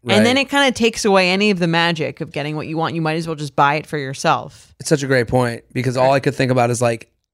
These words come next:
Speaker 2: listen, I'm not gonna tell her what expensive is and what
Speaker 1: Right?
Speaker 2: inexpensive is.
Speaker 1: That
Speaker 2: That's, uh,
Speaker 1: doesn't
Speaker 2: that's
Speaker 1: really
Speaker 2: not
Speaker 1: matter. That's, e-, everyone's has their own levels of that.
Speaker 2: And I only would get a gift for someone I would feel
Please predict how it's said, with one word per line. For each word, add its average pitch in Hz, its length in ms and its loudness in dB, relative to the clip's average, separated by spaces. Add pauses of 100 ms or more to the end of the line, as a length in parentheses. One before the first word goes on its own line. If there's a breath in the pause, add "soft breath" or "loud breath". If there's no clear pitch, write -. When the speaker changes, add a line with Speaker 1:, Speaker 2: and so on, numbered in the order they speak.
(160)
Speaker 2:
listen, 127 240 -4
I'm 120 100 -6
not 156 120 0
gonna 139 120 -2
tell - 260 -8
her 120 300 -4
what 113 440 -8
expensive 117 840 -8
is 117 640 -6 (100)
and 117 200 -8
what 120 160 -6
Speaker 1:
Right? - 80 -14
Speaker 2:
inexpensive 190 640 -2
is. - 40 -14
Speaker 1:
That 220 220 2
Speaker 2:
That's, 220 40 -2
uh, 269 40 4
Speaker 1:
doesn't 247 160 4
Speaker 2:
that's 214 80 0
Speaker 1:
really 196 200 4
Speaker 2:
not 175 60 4
Speaker 1:
matter. 175 220 2
That's, 170 320 0
e-, - 360 -2
everyone's 185 600 2
has 170 180 0
their 165 160 2
own 151 460 -2 (120)
levels 160 460 -4
of 143 80 -16
that. - 340 -10
Speaker 2:
And 143 260 -2 (360)
I 139 280 2
only 151 280 4
would 139 220 0
get 131 120 4
a 127 60 -2
gift 123 320 0
for - 60 -2
someone 120 320 -4 (260)
I 120 320 2
would 120 260 -4
feel 127 760 -2